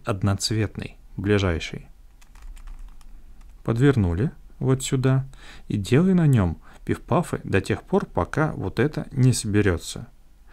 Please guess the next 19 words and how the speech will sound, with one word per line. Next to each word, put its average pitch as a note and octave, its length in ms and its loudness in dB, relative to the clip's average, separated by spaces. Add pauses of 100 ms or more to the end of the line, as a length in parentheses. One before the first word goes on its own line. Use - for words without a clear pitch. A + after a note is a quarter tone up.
(340)
Если B2 300 2
на G#2+ 140 6
первом G2 340 4
уголке G#2 340 0
мы F#2+ 160 2
сделали F#2 380 2
четыре - 420 -2
пиф-пафа, C3+ 600 -2 (360)
то G2 120 0
здесь E3 220 2
останется A#2 520 0
сделать F#2+ 380 0
два. F#2 420 -2 (480)
Если - 240 -2
делали F2 380 2
два, A2 340 0 (180)
то E3+ 120 -2
останется C#3+ 560 -2 (100)
четыре, A#2+ 480 0